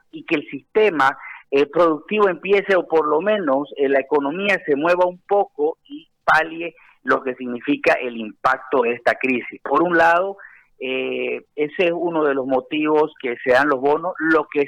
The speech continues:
sí nosotros criticamos, y lo criticamos porque lo propusimos, no lo criticamos por criticar,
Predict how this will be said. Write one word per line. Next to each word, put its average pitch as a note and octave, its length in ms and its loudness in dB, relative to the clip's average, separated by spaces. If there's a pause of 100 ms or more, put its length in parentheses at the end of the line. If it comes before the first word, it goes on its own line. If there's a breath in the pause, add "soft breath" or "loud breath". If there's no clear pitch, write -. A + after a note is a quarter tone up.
(100)
sí G3 300 -10
nosotros D3+ 460 0
criticamos, F#3+ 640 -2
y - 20 -4
lo F3 80 -6
criticamos F3+ 600 0
porque D3 260 -2
lo C3 100 0
propusimos, C3+ 720 -4
no D3 120 2
lo E3+ 100 2
criticamos D3 720 -2
por B2+ 160 0
criticar, B2+ 680 -2